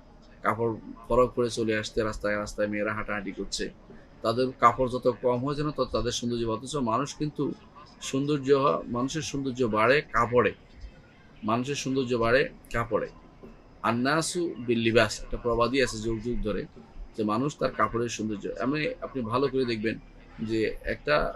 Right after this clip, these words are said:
সাধারণ মানুষও যদি সুন্দর কাপড় চোপড় পরে তাকে অসাধারণ মনে হয়,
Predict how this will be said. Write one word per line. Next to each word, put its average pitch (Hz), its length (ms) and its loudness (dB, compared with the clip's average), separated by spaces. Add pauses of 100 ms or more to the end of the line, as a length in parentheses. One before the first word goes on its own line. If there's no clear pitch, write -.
সাধারণ 123 420 0
মানুষও 127 580 0 (200)
যদি 117 120 -4
সুন্দর 143 400 0
কাপড় 113 320 -2
চোপড় 117 220 -4
পরে 120 200 0 (520)
তাকে 117 200 -4
অসাধারণ 110 460 2
মনে 92 180 -4
হয়, - 180 -16